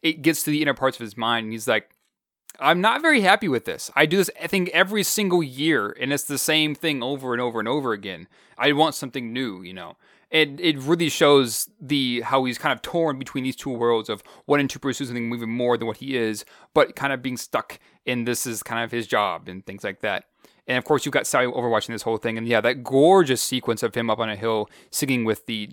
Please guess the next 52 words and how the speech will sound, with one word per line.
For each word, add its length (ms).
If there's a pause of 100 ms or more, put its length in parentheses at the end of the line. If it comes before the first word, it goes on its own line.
giant 380
moon 380
behind 380
him 120
is 160
absolutely 560
iconic 680 (320)
and 140
looks 240 (240)
so 520
good, 220
and 120
probably 180
one 80
of 20
the 60
best 180
shots 220
in 60
this 100
entire 260
movie, 420 (300)
which 380 (100)
is 220
filled 420 (220)
with 320
great, 640
great 260
cinematography, 800
I 60
would 160
say, 240
which 180
is 100
funny 280
'cause 180
it's 140
all 140
shot 220
on 60
a 60
digital 240
camera. 440 (560)
But, 400
or 140
I 40
guess 140
maybe 140
it's 80
a 60
film 180
camera. 240